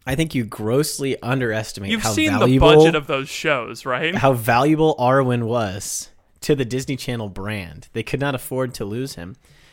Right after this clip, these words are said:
Speaker 1: And
Speaker 2: There's
Speaker 1: it wasn't
Speaker 2: Mickey
Speaker 1: until
Speaker 2: Mouse, Minnie Mouse,
Speaker 1: Yes,
Speaker 2: Arwen.
Speaker 1: Arwen.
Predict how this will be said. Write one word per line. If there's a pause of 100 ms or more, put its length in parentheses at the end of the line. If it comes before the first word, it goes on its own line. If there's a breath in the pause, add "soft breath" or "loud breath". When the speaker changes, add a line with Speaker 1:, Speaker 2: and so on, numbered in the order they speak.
Speaker 1:
And
Speaker 2:
There's
Speaker 1:
it
wasn't
Speaker 2:
Mickey
Speaker 1:
until
Speaker 2:
Mouse,
Minnie
Mouse,
Speaker 1:
Yes,
Speaker 2:
Arwen.
Speaker 1:
Arwen.